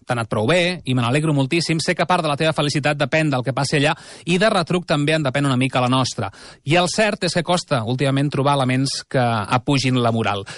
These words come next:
Són dies desagradables, estones insuportables i de molta incertesa. Aquí ha passat una mica de tot mentre no hi eres, fins al punt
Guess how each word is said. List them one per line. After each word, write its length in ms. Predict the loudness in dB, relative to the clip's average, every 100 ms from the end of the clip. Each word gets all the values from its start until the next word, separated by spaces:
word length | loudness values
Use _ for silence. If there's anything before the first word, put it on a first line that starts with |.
| -14
Són 280 | 0 2 2
dies 220 | 2 0
desagradables, 720 | 0 0 0 2 0 -2 -4 -2
estones 320 | 0 0 0
insuportables 800 | 0 0 -2 0 0 2 0 0 -4 -8 -2
i 120 | 2
de 80 | 4
molta 300 | 4 2 0
incertesa. 600 | 0 -2 0 0 0 -4 -6 -20 -4
Aquí 280 | -2 0 0
ha 80 | 0
passat 340 | 0 -2 -2
una 160 | -2 0
mica 220 | 2 0
de 80 | 0
tot 140 | 0 0
mentre 260 | -2 -2
no 100 | 0
hi 100 | 0
eres, 220 | 0 -2 0
fins 180 | 2
al 140 | 2 0
punt 300 | 0 0 -2